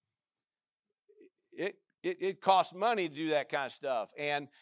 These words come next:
and they're there and then they get to see everything that's going on and hear everything that's being taught and preached. And Jesus is being shared, and many of those men and women who have done that have come to Christ, come on, just by showing up at a rodeo Bible camp for kids.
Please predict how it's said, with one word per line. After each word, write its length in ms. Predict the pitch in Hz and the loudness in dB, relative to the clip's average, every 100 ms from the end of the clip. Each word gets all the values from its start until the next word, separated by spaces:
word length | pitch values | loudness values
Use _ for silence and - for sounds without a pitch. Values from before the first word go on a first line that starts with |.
| - | -6
and 160 | 117 | -2
they're 160 | 170 233 | 4 4
there 380 | 196 226 247 208 | 6 4 6 4
and 120 | 160 | 2
then 200 | 175 185 | -2 0
they 120 | 208 | -2
get 200 | 196 226 | 0 -4
to 100 | 160 | -4
see 300 | - 240 233 | -10 -4 2
everything 340 | 226 240 226 220 | 2 2 0 -2
that's 100 | 156 | -2
going 280 | 196 196 | 0 2
on 240 | 202 226 196 | 6 6 4
and 80 | 165 | 4
hear 180 | 214 | 4
everything 300 | 226 226 220 | 4 2 0
that's 120 | 208 143 | -2 -4
being 280 | 208 190 | -4 -4
taught 420 | - - 233 247 165 | -4 2 6 6 4
and 120 | 139 | -6
preached. 580 | - 220 247 262 - - - - _ 131 | -6 -4 -4 -8 -12 -16 -20 -20 _ -12
And 100 | 135 | -6
Jesus 480 | 147 262 226 220 | -2 0 0 -2
is 100 | 170 | -4
being 300 | 143 226 220 | -4 -2 -2
shared, 560 | 190 - 226 240 247 254 | 0 0 4 4 4 2
and 400 | - 156 170 214 | -2 -6 -8 -4
many 360 | 254 285 262 208 | 0 0 2 2
of 120 | 165 | 4
those 300 | 190 190 147 | 4 2 -2
men 400 | 175 214 220 220 | -2 0 2 0
and 240 | 190 180 | -2 -2
women 440 | 190 202 196 196 196 _ - | 0 0 0 -2 -6 _ -6
who 120 | 190 | -2
have 180 | 160 127 | -2 4
done 240 | 208 214 | 6 6
that 180 | 220 226 | 2 2
have 200 | 180 170 | 2 -2
come 260 | - 226 190 | -2 -2 -2
to 80 | |
Christ, 680 | 175 - 240 240 190 180 - - - | -8 0 4 6 6 2 -6 -12 -10
come 160 | 233 | -2
on, 380 | 269 208 196 190 - - 151 | 4 6 6 4 -6 -20 -4
just 260 | 262 - | -2 4
by 200 | 254 233 | 8 8
showing 420 | 202 - 254 240 | 6 4 4 4
up 220 | 226 226 190 | 6 4 4
at 100 | 175 | 2
a 60 | |
rodeo 520 | 165 190 233 240 208 | 6 8 8 6 2
Bible 480 | 160 170 175 233 214 | 2 6 6 6 2
camp 280 | - 185 190 | -2 -4 -4
for 120 | - 170 | -8 -12
kids. 640 | - 226 202 127 160 - | -6 -4 -2 -4 -10 -20